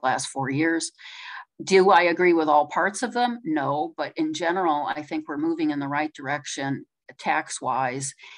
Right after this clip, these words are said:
in that we are finding ways to increase the progressivity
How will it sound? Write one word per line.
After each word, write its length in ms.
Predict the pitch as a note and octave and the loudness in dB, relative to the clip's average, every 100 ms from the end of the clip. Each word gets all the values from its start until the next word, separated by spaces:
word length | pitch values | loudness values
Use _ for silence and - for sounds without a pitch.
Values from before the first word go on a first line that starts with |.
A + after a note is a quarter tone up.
| - _ | -20 _
in 300 | - F3 F#3 | 0 0 0
that 280 | F3 D#3 D3+ | 0 2 0
we 220 | D#3+ D#3 | -2 -4
are 260 | C#3 D3+ D3 C#3 _ - | -2 -4 -6 -10 _ 0
finding 540 | D#3+ E3+ F3+ F3 E3+ | 2 2 2 2 0
ways 760 | D3+ D3 D3 C#3+ C#3+ C#3 - - _ _ _ _ _ | -2 -4 -4 -6 -6 -8 -10 -12 _ _ _ _ _
to 300 | - - D3+ | -4 2 2
increase 1040 | C3 D#3 D#3 D#3+ - D3+ D3 C#3 C#3 - - _ | 2 2 4 2 -2 -2 -2 -4 -6 -8 -12 _
the 420 | C#3 C#3 C#3 C#3 | -4 -2 -2 -4
progressivity 1000 | C#3 C#3+ C3+ A#2+ - C#3+ C#3 B2+ G#2+ G#2 | -4 -2 -2 -4 -4 -4 -4 -6 -8 -12